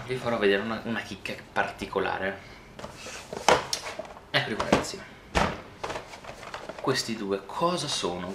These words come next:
Praticamente sono le creature leggendarie dell'Asia. Infatti, come potete vedere qua sopra c'è scritto Pop Asia. Questi due, questi due Pop li davano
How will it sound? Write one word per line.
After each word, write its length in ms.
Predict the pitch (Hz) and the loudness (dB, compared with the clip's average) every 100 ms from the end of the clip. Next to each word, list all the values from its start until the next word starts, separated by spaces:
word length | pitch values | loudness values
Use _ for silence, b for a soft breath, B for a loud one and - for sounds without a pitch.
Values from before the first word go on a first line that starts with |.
| - | -8
Praticamente 1040 | - 233 233 131 107 98 90 92 - 139 - - - B B B B B | -6 -4 -4 -2 -2 -2 0 2 4 4 0 -8 -8 B B B B B
sono 360 | - 156 120 | -2 0 2
le 160 | 110 120 | 2 0
creature 400 | 131 147 117 95 | 0 -2 -2 -2
leggendarie 840 | 95 104 104 135 113 90 90 101 95 | 0 0 0 0 2 0 0 -4 -4
dell'Asia. 580 | 95 98 95 90 90 95 | -2 0 2 0 -2 -2
Infatti, 480 | - 190 - - - | 0 0 -2 -10 -10
come 340 | - 180 196 - - | -2 0 2 0 -2
potete 340 | 101 98 98 | 0 0 0
vedere 280 | 98 90 98 | 0 0 0
qua 140 | - | 2
sopra 640 | - - - - - 113 - - - | 2 0 -2 -6 -10 -10 -10 -14 -10
c'è 60 | |
scritto 360 | - - 95 107 | -8 -6 -4 -4
Pop 480 | - 98 82 - - - | -2 0 0 -4 -8 -6
Asia. 380 | - - 92 - B B B | -8 -6 -8 -8 B B B
Questi 320 | - - - | -6 -4 -2
due, 320 | 98 90 90 113 - - - - - | -2 0 -2 -4 -4 -6 -6 -16 -14
questi 220 | 123 - | -8 -2
due 120 | 101 | 0
Pop 380 | 98 - - - | 2 0 -2 -2
li 260 | 101 113 131 | -6 -4 2
davano 720 | 120 98 95 98 104 135 - | 2 2 -2 -2 -2 -4 -8